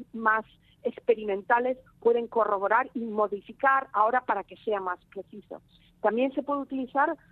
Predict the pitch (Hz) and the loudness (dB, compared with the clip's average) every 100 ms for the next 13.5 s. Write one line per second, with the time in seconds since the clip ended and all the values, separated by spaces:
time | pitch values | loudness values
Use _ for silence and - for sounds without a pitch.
0 | _ - 233 226 220 220 269 285 - 247 | _ 0 0 -2 -6 -2 0 0 -2 -2
1 | 233 208 - 302 330 330 _ _ _ - | 0 0 -2 -2 -2 -4 _ _ _ -4
2 | 277 277 285 - 262 247 233 247 277 269 | 0 2 0 -2 -4 -2 -2 -2 -4 0
3 | 240 - 240 240 240 214 196 185 - 220 | -2 2 2 2 -2 -4 -2 -4 -4 -4
4 | 214 208 202 190 202 185 180 180 208 262 | -4 -6 -8 -8 -8 -8 -8 -10 -4 -2
5 | 247 233 - - - 233 226 233 - 302 | 0 -4 -6 -20 -2 0 2 -2 0 -2
6 | - 339 330 339 370 _ _ _ - 240 | 0 -2 -2 -2 -4 _ _ _ 0 2
7 | 226 - _ _ _ _ _ - 240 226 | 2 -2 _ _ _ _ _ -2 0 0
8 | 254 302 302 302 320 349 - _ _ - | 0 -2 0 2 2 0 -4 _ _ -10
9 | 226 226 226 220 - - - 247 233 254 | -6 -4 -6 -8 -12 -20 -6 -6 -4 -8
10 | 220 214 - 277 - 240 _ _ _ _ | -8 -4 0 0 0 -10 _ _ _ _
11 | 233 226 - 226 220 - 302 302 330 202 | -2 0 2 0 0 -6 -8 -4 -4 0
12 | 262 294 294 - 247 262 254 226 - 285 | 0 0 -6 -6 -2 -2 0 -4 -4 -10
13 | - _ _ - 262 | -10 _ _ -8 -8